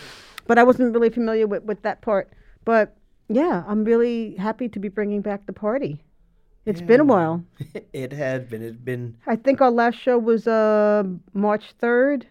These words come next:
Speaker 1: twenty twenty.
Speaker 2: That sound
Speaker 1: March
Speaker 2: about
Speaker 1: third
Speaker 2: right.
Speaker 1: or fourth,
Speaker 2: I know,
Speaker 1: something like that.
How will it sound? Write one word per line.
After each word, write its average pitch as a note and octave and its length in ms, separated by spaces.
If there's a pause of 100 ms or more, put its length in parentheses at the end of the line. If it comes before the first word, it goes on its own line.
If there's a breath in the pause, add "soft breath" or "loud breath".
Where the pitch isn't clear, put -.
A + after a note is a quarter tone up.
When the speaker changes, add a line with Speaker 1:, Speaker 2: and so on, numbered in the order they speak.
Speaker 1:
twenty B3 280
twenty. A#3 400 (680)
Speaker 2:
That E3+ 300
sound G3 360
Speaker 1:
March A3+ 100
Speaker 2:
about D#3 220
Speaker 1:
third B3+ 80
Speaker 2:
right. C#4 140
Speaker 1:
or A#3 100
fourth, B3+ 260
Speaker 2:
I G3+ 40
know, F3 160
Speaker 1:
something - 140
like A3 180
that. F#3 260